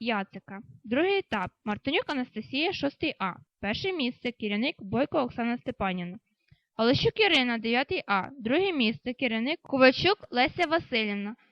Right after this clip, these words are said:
Соротюк Христина, восьмий А. Третє місце, керівник Ковальчук Леся Васильівна. Обласний етап. Мартинюк Анастасія, шостий А. Друге місце, керівник Бойко Оксана Степанівна. Монолітературний конкурс імені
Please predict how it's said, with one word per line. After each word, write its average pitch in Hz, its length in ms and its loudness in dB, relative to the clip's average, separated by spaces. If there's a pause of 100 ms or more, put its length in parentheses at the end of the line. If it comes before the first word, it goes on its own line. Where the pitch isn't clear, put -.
Соротюк 294 600 4 (160)
Христина, 220 720 -2 (180)
восьмий 349 540 0 (140)
А. 196 200 0 (460)
Третє 370 340 2
місце, 247 440 -2
керівник 226 480 -2
Ковальчук 233 500 -2
Леся 233 360 -4
Васильівна. 208 560 -6 (380)
Обласний 277 480 2
етап. 220 360 -2 (260)
Мартинюк 262 480 0
Анастасія, 311 800 -2
шостий - 500 -4
А. 208 180 0 (180)
Друге 285 260 2
місце, 247 380 -2
керівник 208 440 -2 (120)
Бойко 311 280 4
Оксана 269 440 0
Степанівна. 196 640 -4 (460)
Монолітературний 277 920 2
конкурс 370 460 0
імені 302 460 -4